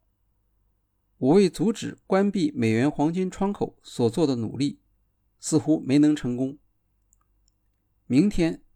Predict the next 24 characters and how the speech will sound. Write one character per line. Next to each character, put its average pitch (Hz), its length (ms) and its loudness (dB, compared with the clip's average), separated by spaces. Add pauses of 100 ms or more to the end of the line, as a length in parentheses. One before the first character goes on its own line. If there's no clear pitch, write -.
(260)
美 120 200 -2
元 127 200 0
黄 139 180 -2
金 156 160 0
窗 151 200 0
口 - 260 -10 (180)
就 131 240 2
可 110 200 -8
能 110 160 -4
被 120 160 0
关 123 200 -2
闭。” 131 220 -8 (1800)
他 190 120 -2
在 185 160 4
日 180 160 -4
记 139 120 -2
中 127 320 -2 (160)
表 113 200 2
达 110 120 -2
了 131 120 0
失 - 180 -4
望 170 220 0
情 107 240 -6
绪。 - 260 -12